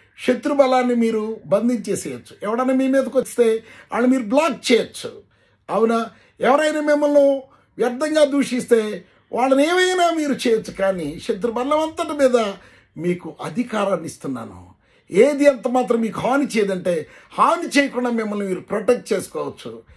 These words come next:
కానీ నా నిమిత్తమై మీరు ఓర్చుకుంటే మీరు ధన్యులు అని అన్నాడు. ప్రవక్తను పట్టుకోవడానికి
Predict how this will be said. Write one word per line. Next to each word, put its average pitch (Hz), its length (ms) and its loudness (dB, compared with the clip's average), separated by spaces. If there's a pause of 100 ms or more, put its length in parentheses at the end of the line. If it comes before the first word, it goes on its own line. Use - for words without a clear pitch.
(220)
కానీ 190 220 -2
నా 220 240 2
నిమిత్తమై 233 560 -2
మీరు 202 220 -2
ఓర్చుకుంటే 185 760 -2 (280)
మీరు 170 220 -2 (140)
ధన్యులు 262 480 4 (400)
అని 151 140 -6
అన్నాడు. 107 380 -18 (220)
ప్రవక్తను 202 500 -2
పట్టుకోవడానికి 170 960 -6